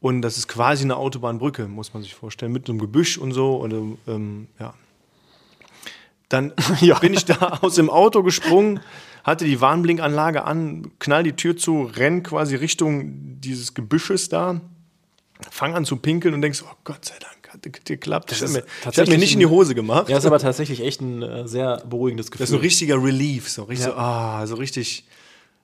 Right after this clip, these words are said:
Speaker 1: Jeder, der das kennt, weiß ganz genau, das ist
Speaker 2: Das ist es.
Speaker 1: ganz, ganz tolles,
Speaker 2: <laughs>
Speaker 1: ganz
Speaker 2: Ganz
Speaker 1: göttliches
Speaker 2: toll.
Speaker 1: Gefühl. <laughs> Ganz toll.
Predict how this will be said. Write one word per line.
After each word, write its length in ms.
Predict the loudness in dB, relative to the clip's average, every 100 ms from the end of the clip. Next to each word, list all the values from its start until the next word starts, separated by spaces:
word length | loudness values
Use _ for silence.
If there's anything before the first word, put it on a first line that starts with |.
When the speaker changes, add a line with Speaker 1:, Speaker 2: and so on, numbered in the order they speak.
| _
Speaker 1:
Jeder, 320 | 4 6 6
der 120 | 4
das 160 | 0 2
kennt, 240 | 2 4
weiß 280 | 4 4 4
ganz 200 | 0 0
genau, 320 | 0 2 2 2
das 240 | 0 -4
ist 420 | -6 -6 -6 -10 -14 _ -6
Speaker 2:
Das 140 | -4
ist 100 | 0
es. 200 | 0 2
Speaker 1:
ganz, 380 | 2 2 0 2
ganz 360 | 2 2 0
tolles, 500 | 2 4 6 4 2
Speaker 2:
<laughs> 240 | -2 -6 -4
Speaker 1:
ganz 340 | -2 0 0
Speaker 2:
Ganz 0 |
Speaker 1:
göttliches 560 | 0 2 4 4 4 4
Speaker 2:
toll. 180 | 6 4
Speaker 1:
Gefühl. 420 | 0 -2 2 2 2
<laughs> 80 | 2 4 4
Ganz 260 | 4 0 -2
toll. 520 | -2 0 0 0 -2